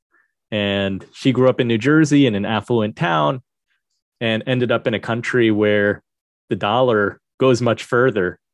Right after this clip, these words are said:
and she can have a much bigger impact with dollars donated to her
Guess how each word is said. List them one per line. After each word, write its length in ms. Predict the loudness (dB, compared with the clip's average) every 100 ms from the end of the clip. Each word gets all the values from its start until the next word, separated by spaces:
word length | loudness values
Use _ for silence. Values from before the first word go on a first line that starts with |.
| _ _ _ -8
and 140 | -6
she 140 | -4 -4
can 120 | -2
have 220 | -2 -2
a 140 | -2 -4
much 340 | -2 -2 -2 0
bigger 260 | 0 0
impact 640 | 0 -4 -2 -2 -4 -6 _ _ _ _ _ _ -4
with 400 | 0 0 -2 _ _ _ -4
dollars 600 | 0 2 4 2 0 -4
donated 580 | -2 0 0 0 -2 -2
to 120 | -2
her 360 | -2 -2 -2